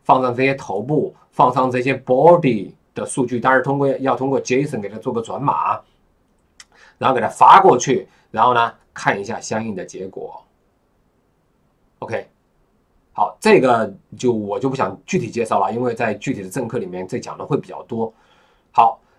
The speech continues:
然后呢，紧接着我们就可以，你看啊，我们做了一个叫做 config 下划线 interface I P啊，这是叫 config interface I P。那你只需要传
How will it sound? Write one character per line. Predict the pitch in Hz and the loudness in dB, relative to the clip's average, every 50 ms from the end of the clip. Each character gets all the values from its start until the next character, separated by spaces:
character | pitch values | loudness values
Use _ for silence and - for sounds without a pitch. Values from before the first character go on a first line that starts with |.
| _ _ | _ _
然 | - 139 175 208 | 4 6 8 8
后 | 220 | 8
呢， | 202 190 180 180 175 175 | 8 8 8 6 6 4
紧 | - - 131 127 | -2 -4 -2 2
接 | 139 185 | 4 6
着 | 185 185 160 | 6 8 6
我 | 127 | 6
们 | 107 110 113 | 4 0 0
就 | 131 151 | -2 -2
可 | - - 139 | 0 2 2
以， | 127 110 | 0 0
你 | 110 110 | -2 0
看 | 123 127 | 2 4
啊， | 120 110 | 4 4
我 | 107 104 | 2 0
们 | 107 110 | -2 -4
做 | 110 139 123 | -2 0 0
了 | 117 | 0
一 | 117 117 | -2 -4
个 | 123 127 120 | -6 -6 -4
叫 | - 127 117 | -2 -4 -4
做 | 113 117 113 113 110 - _ _ _ _ _ - | -2 -4 -4 -6 -6 -8 _ _ _ _ _ -16
config | - - - 123 117 117 113 - - 160 120 117 | -12 -4 -2 0 0 0 -2 -2 -2 -2 -2 -2
下 | - 143 | -2 -4
划 | 127 117 120 | -4 -2 -2
线 | 113 113 120 | -4 -4 -4
interface | 127 151 160 160 135 110 117 - 107 | -6 -6 -6 -6 -6 -6 -4 -2 0
I | 107 123 131 | 0 0 0
P | 127 - - 160 170 - - - | -2 -2 -2 -2 -2 -2 -6 -10
啊， | - - - | -12 -12 -10
这 | 107 | -10
是 | 107 110 110 | -12 -12 -8
叫 | 110 123 107 | -6 -4 -4
config | 104 - - 107 107 107 - 151 139 117 | -4 -4 -6 -6 -6 -6 -4 -4 -4 -2
interface | 107 113 123 127 120 107 110 107 110 | -2 -4 -6 -6 -8 -8 -8 -4 -2
I | 110 120 | -2 -2
P。 | 120 135 147 160 160 156 - - - - _ _ | -2 -2 -2 -2 -2 -4 -8 -16 -20 -20 _ _
那 | - 127 131 | -2 -2 -2
你 | 113 | -2
只 | 95 95 | -4 -4
需 | 101 143 | 2 2
要 | 143 135 | 4 2
传 | - - - 110 104 110 131 147 143 | 2 0 0 2 2 2 2 0 -2